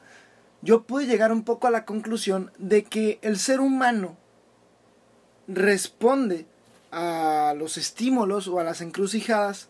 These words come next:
en base a dos fuerzas, a dos estímulos. Puede reaccionar de manera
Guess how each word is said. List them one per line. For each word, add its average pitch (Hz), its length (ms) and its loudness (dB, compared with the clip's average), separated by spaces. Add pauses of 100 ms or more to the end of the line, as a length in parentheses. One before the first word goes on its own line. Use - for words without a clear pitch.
(1200)
en 220 200 2
base 226 300 2
a 240 100 4
dos - 680 -4 (480)
fuerzas, 202 720 -2
a 196 80 -2
dos 190 300 -2
estímulos. 190 840 -4 (1700)
Puede 226 240 6
reaccionar 233 580 2
de 233 100 -2
manera 202 580 0